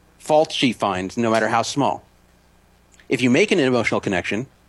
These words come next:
then your looks, your financial status, your age, your social skills, they, they become less important.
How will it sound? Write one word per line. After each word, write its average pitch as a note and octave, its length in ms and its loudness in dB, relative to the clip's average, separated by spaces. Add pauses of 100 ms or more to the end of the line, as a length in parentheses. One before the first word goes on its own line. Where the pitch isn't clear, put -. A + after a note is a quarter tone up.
(160)
then A#2+ 140 0
your A2+ 100 2
looks, C#3+ 280 0
your B2 100 0
financial C3+ 360 0
status, C#3 360 0
your A2+ 100 0
age, C3+ 460 0
your G2 80 -2
social C#3 240 0
skills, C#3 240 0
they, C3+ 100 2 (160)
they D#3 80 4
become E3+ 260 0
less F3+ 160 0
important. G#3+ 360 -2